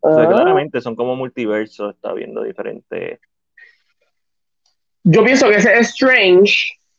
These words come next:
Speaker 2: eh, porque, uno, hay dos cositas. Hubo un leak ya, específicamente de los muñequitos, de los juguetes. Y
Speaker 1: Ujú.
Speaker 2: dos, su, la línea blanca en el pelo es muy clara. A
Speaker 1: Ujú.
Speaker 2: Strange,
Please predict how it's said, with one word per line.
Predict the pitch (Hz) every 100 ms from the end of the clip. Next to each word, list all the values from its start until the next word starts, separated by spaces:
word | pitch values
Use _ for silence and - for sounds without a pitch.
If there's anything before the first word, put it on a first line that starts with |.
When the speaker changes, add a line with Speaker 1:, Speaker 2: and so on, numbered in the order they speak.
| _ _ _ _ _ _ _ _ -
Speaker 2:
eh, | 175 170 160 -
porque, | 240 240 190 175
uno, | 233 214 147 226
hay | 185
dos | 202 208
cositas. | 226 175 147 165
Hubo | 196 202
un | 233 220
leak | 226 190
ya, | 170 147 185 - -
específicamente | 175 170 165 170 180 185 190
de | 190
los | 180
muñequitos, | 190 185 165 147 135 180
de | 165
los | 170
juguetes. | 170 143 160 170 - _ _ - _
Y | 226 226
Speaker 1:
Ujú. |
Speaker 2:
dos, | 262 202 190 -
su, | - 220 -
la | 202
línea | 202 214 220
blanca | 233 247 254
en |
el | 240 226
pelo | - 233 190
es | 175
muy | 202 202
clara. | 185 170 156 139 - _ _ _ _ -
A | 160
Speaker 1:
Ujú. |
Speaker 2:
Strange, | 170 - 220 - - 330 180 -